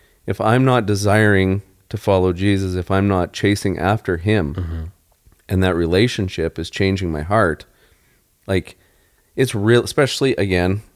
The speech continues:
Speaker 1: I always, whatever, it's my life experience, but I go back to where we came from.
Speaker 2: Yep.
Speaker 1: And we were trying to be super Christians. That's what we were doing. We were trying to be the holiest people that we could be.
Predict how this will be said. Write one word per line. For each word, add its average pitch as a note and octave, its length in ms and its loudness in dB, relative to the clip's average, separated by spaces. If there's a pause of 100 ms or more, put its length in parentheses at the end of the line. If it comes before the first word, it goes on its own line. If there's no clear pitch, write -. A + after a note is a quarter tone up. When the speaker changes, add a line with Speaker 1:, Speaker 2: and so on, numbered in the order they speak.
(120)
Speaker 1:
I F2 120 -4
always, G2+ 400 0
whatever, E2+ 400 0
it's D#2 140 -6
my F#2+ 100 0
life G2 220 0
experience, D#2+ 400 -4
but - 100 -8
I F#2 80 0
go B2 100 2
back A2 280 2
to G2+ 80 -2
where G2 180 2
we G2 100 0
came F#2 240 -2
from. E2 240 -10 (180)
Speaker 2:
Yep. F2 180 -10 (680)
Speaker 1:
And F#2 520 0 (1160)
we A2 300 2
were A2 300 2
trying G#2 380 0
to G2+ 60 0
be F#2+ 100 -2
super G#2 340 -4
Christians. D#2+ 600 -6 (380)
That's F#2 220 -2
what A2+ 100 0
we G#2+ 80 2
were G#2 80 4
doing. G2+ 360 0 (200)
We G2 140 0
were G#2 80 4
trying G2+ 400 0
to G#2 60 -4
be G2 100 -2
the E2+ 120 -4
holiest A#2 640 0 (340)
people G#2+ 320 0
that F#2 100 2
we F2+ 160 0
could D#2+ 180 -6
be. D2 200 -8